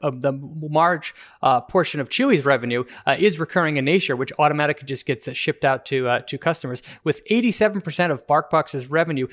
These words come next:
coming from recurring sources, plus a high gross margin.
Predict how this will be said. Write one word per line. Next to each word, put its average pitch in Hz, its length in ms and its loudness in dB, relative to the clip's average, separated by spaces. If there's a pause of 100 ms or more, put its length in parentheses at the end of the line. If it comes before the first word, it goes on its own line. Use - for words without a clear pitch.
(200)
coming 180 280 -2
from 151 160 -2
recurring 139 380 -2
sources, 165 600 -2
plus 240 520 2
a 143 80 2
high 160 320 2
gross 143 340 -4
margin. 135 480 0